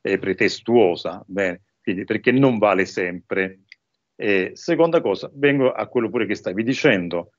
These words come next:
e ci riallacciamo a prima. Pretendere appunto di,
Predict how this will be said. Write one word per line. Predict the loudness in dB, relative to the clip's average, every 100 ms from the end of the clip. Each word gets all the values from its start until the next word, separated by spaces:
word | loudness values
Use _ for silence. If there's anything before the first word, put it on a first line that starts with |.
| _
e | -10 -8 -4
ci | 0
riallacciamo | 4 4 2 -2 -6
a | -8
prima. | -12 -16 -18 _ _ _ _ _ _ _ -2
Pretendere | 0 2 2 2 2 2 2
appunto | 0 -6 -8 -8 -10
di, | -2 2 2